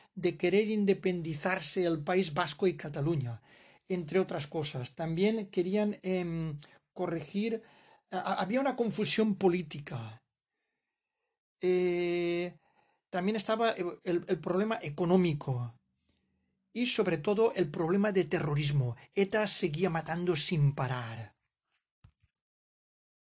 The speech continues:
Bueno, todos estos acontecimientos llevaron al golpe de Estado. Resumo.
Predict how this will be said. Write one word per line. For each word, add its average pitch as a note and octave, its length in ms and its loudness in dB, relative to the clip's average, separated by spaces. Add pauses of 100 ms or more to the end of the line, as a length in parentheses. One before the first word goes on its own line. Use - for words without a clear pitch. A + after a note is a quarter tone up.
(120)
Bueno, G3 200 0
todos E3+ 220 2
estos E3 240 0
acontecimientos A#3 1200 2 (380)
llevaron F3 720 4
al F#3 400 2
golpe D#3+ 380 2
de C#3+ 80 2
Estado. A#2+ 640 -4 (920)
Resumo. D#3+ 640 2